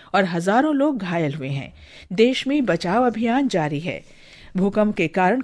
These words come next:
कई घर मलबे में तब्दील हो गए हैं। हताहतों की संख्या बढ़ने की आशंका है। विदेश मंत्रालय ने दीपक मित्तल को संयुक्त अरब अमीरात में भारत का राजदूत नियुक्त किया है।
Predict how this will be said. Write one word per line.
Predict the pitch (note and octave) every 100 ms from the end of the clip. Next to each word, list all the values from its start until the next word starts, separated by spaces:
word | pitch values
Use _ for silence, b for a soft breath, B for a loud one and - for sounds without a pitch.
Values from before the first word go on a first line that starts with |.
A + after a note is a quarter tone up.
| -
कई | A#3+ C#4
घर | A3 F#3+
मलबे | D#3+ D#3 F#3+
में | G#3+ A#3+ B3
तब्दील | E3 D#3 E3+ A3+
हो | B3
गए | A3 A3+
हैं। | B3+ D#4 B B B
हताहतों | B3+ C#4+ D4 D4 D#4+
की | D4+
संख्या | C4+ A3+ A3+ B3
बढ़ने | G#3 E3+ F3 G#3 C4
की | A3+
आशंका | D#3+ D3 D#3+ C#3 C3+
है। | C3 A#2+ - - - - - b b b b b b b A3
विदेश | B3+ E4+ G4+ E4+
मंत्रालय | C4+ B3+ C4 E4
ने | C4 F4
दीपक | B3+ G3+ A3 C#4+ F#3
मित्तल | F3 - A#3+
को | A3 C#4 D4+
संयुक्त | - A3 C4 C4+
अरब | C#4 - G3 G3
अमीरात | E3 D#3+ F3 A#3+ G3+
में | A3+ D4+
भारत | F3+ E3+ G#3+ -
का | A3+
राजदूत | F3 D#3+ D#3+ D#3 G#3+ F3 - E3
नियुक्त | G3+ F3 -
किया | - D#3 B2+
है। | C#3 -